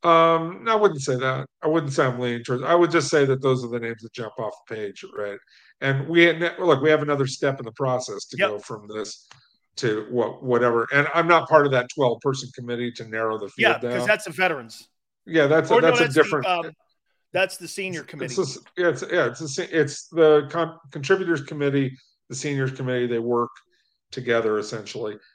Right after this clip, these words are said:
Speaker 1: and they'll take care of that and get it down to the one or two nominees. I can't remember if it's one or two this year, and they'll figure it out. And then I'll make my decision based on that. But I don't,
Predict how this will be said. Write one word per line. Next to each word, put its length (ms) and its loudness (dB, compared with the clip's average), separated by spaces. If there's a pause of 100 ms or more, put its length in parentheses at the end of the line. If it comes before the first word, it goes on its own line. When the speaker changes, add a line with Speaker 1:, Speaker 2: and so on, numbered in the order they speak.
(140)
Speaker 1:
and 120 -6
they'll 140 2
take 240 0
care 160 0
of 80 0
that 220 -2
and 80 -18
get 100 0
it 140 -2
down 300 -4
to 120 -10
the 100 -8
one 220 -6
or 180 -8
two 160 -8
nominees. 480 -12
I 140 -10
can't 120 -8
remember 280 -6
if 80 -16
it's 80 -18
one 160 -10
or 80 -14
two 180 -12
this 240 -16
year, 140 -18 (580)
and 100 -4
they'll 80 6
figure 380 0
it 80 0
out. 320 -2
And 80 -10
then 140 0
I'll 140 2
make 180 0
my 80 -2
decision 420 -4
based 260 -2
on 100 -12
that. 220 -6
But 120 2
I 100 6
don't, 260 2